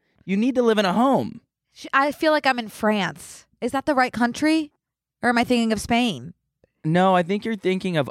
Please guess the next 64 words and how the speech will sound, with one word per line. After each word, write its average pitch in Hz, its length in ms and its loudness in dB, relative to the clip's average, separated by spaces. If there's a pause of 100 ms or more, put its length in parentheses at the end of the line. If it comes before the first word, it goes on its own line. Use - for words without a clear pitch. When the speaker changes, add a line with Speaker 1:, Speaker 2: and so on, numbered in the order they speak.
Speaker 1:
Ojai, 127 560 0
California. 131 760 -6 (260)
Speaker 2:
I'm 214 120 -2
thinking 285 300 -6
of 214 100 -2
Europe 175 360 2
for - 180 -6
sure. - 500 -6
Speaker 1:
Okay. 123 440 -6 (640)
Speaker 2:
Europe 214 220 2
meets 180 100 4
Speaker 1:
Five 202 100 0
hundred, 202 240 4
Speaker 2:
Ohio, 226 240 4
maybe? 247 400 0
Speaker 1:
six - 340 -2
hundred 226 360 0
thousand 165 680 0 (300)
Speaker 2:
I 269 100 2
guess 320 220 -2
Speaker 1:
likes 151 320 2
Speaker 2:
it's - 40 -6
Speaker 1:
in 147 40 0
Speaker 2:
kinda 294 160 2
Speaker 1:
two 151 80 2
Speaker 2:
giving 139 200 0
Don't 247 120 2
Speaker 1:
hours. 190 60 -4
Speaker 2:
Worry, 226 180 2
Darling. 254 540 -2 (800)
Speaker 1:
Yeah, 139 180 2
that 127 120 0
kinda, 131 220 0
like, 127 120 -4
pastel 123 500 0
Speaker 2:
Yeah. 165 160 -2
Speaker 1:
wood 165 120 0
vibe. 135 380 0
Speaker 2:
Yeah. 175 340 -4
Speaker 1:
So 180 100 2
did 160 100 -4
she - 200 -4
build 127 260 -6
this 180 160 -4
house, 196 240 -2
do - 80 -8
you 202 40 -6
think, 208 160 -2
or 170 60 -6
she - 160 -10
bought 139 260 0
it? 113 60 -6
'Cause - 120 -16
it 131 120 -2
looks 175 200 -4
kinda 208 240 -2
like 131 300 0
Speaker 2:
Maybe 269 240 -2
she 339 200 -4
built 208 440 -4
it 220 60 -2
and 185 260 -6
gutted 175 300 -8
it. 269 260 -8